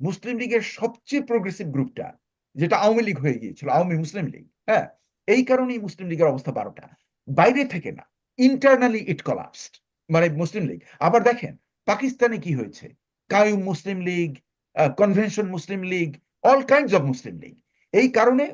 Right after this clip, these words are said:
ওরা internally ধ্বংস হয়েছে, internally। কিন্তু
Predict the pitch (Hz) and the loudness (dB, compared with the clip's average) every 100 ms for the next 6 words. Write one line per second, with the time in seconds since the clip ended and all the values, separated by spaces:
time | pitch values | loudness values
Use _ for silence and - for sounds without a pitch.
0 | - 185 226 240 240 233 254 262 262 269 | -4 0 2 2 -2 -2 0 2 0 0
1 | 247 139 127 - - - - - _ _ | -6 -8 -10 -12 -16 -18 -20 -20 _ _
2 | 247 262 240 151 92 - - _ _ _ | 2 4 6 4 2 -12 -20 _ _ _
3 | _ - 233 254 208 226 | _ -2 0 0 -2 -4